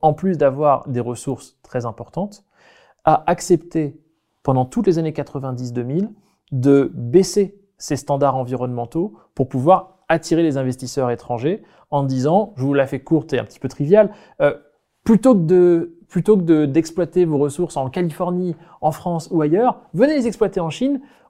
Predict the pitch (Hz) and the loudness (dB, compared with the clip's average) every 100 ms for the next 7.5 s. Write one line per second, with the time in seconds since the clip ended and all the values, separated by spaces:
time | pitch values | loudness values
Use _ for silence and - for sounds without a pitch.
0 | - 196 180 - 247 - 190 180 190 175 | 2 4 4 2 0 0 -2 -2 -4 -6
1 | - 175 170 185 165 185 185 165 151 147 | -6 0 0 0 -2 -2 -6 -6 -6 -4
2 | 156 233 - _ _ 156 147 202 220 - | -4 -4 -8 _ _ -2 2 2 2 0
3 | 180 - 175 165 160 165 143 196 - - | -2 0 0 0 -2 -2 4 4 2 -12
4 | _ - 247 247 190 170 156 208 - _ | _ -2 -2 0 -2 -2 -2 -6 -10 _
5 | _ _ _ - - 170 147 190 147 135 | _ _ _ -4 -2 -4 -6 -6 -6 -6
6 | 156 139 120 185 190 147 131 113 - 185 | -8 -10 -8 -6 -6 -6 -8 -10 -10 -12
7 | 160 - 120 117 175 | -12 -16 -12 -10 -10